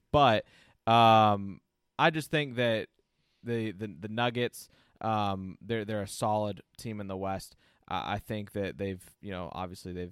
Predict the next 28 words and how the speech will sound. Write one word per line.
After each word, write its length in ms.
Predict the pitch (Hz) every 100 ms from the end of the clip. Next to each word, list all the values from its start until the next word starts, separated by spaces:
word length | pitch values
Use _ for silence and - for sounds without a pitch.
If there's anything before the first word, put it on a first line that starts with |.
| -
they've 160 | 90 90
got 240 | 95 95
their 140 | 101
guys, 420 | 92 90 82 87 - _ _
and 320 | - 98 98 98
they, 180 | 127 -
I 80 | 123
think 180 | 160 156
they 140 | 143
did 240 | 135 120
pretty 180 | 147 131
well 240 | 110 117 110
this 240 | 98 -
year 220 | 95 80
against 640 | - 104 110 101 101 - -
the 80 |
Clippers. 480 | - - - - - _ _ _ _
Um, 420 | 101 98 90 87 - -
I, 180 | 104 98 -
let 160 | 104 92
me 60 |
look 180 | 67 57
that 160 | 60 60
up 160 | 55 -
because 280 | - 85 -
I'm 140 | -
pretty 240 | - 107
positive 600 | - 101 73 - - 58